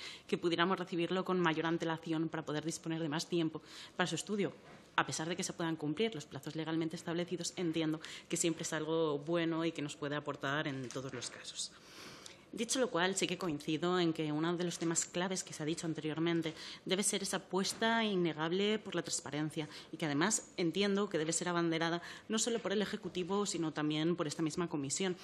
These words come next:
como esa piedra angular. Pero añadiría algo más, no solo esa transparencia, sino la divulgación de la información que realmente se nos traslada y que se puede trasladar para que efectivamente pueda llegar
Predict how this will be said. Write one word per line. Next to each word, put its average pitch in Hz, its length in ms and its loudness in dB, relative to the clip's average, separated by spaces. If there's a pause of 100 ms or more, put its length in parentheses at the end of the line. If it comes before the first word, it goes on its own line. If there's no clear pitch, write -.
(160)
como 175 160 0
esa 165 280 2
piedra 165 200 0
angular. 156 360 0 (120)
Pero 202 120 -2
añadiría 196 360 2
algo 165 180 0
más, 160 300 -2 (260)
no 240 80 0
solo 233 160 2
esa 220 160 0
transparencia, 190 540 0
sino 190 240 0
la 185 100 2
divulgación 180 840 0 (380)
de 196 560 4
la 196 120 4
información 175 760 2
que 185 140 0
realmente 165 580 4
se 175 140 0
nos 190 180 0
traslada 165 480 -2
y 170 40 0
que 170 100 -4
se 196 100 0
puede 175 240 0
trasladar 165 480 -2 (320)
para 170 140 0
que 170 120 -4
efectivamente 175 800 0 (560)
pueda 156 160 4
llegar 151 300 2